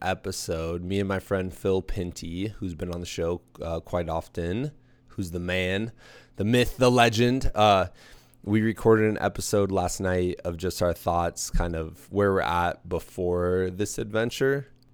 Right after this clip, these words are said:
And, uh, and we wanted to share that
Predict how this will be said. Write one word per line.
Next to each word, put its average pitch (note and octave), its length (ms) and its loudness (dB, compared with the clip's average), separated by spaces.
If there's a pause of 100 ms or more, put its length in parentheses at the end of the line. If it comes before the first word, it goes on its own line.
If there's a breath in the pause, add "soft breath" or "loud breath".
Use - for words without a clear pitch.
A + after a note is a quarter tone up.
(460)
And, G#2+ 520 2
uh, F2 760 0 (680)
and G2+ 180 0
we G#2 100 2
wanted G2 320 0
to F#2+ 60 -4
share F2+ 360 0
that E2+ 500 -2